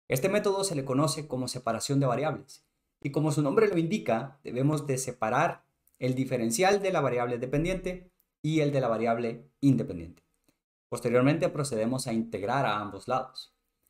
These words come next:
Comenzaremos con una función bastante conocida como es la del crecimiento exponencial.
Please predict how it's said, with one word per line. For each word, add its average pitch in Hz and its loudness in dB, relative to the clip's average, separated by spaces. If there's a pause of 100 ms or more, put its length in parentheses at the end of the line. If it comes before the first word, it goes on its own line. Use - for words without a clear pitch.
(260)
Comenzaremos 196 4
con 196 2
una 190 2
función 139 0
bastante 143 -2
conocida 147 0
como 113 0
es 117 -4
la 139 2
del 131 2
crecimiento 110 -4
exponencial. 131 -4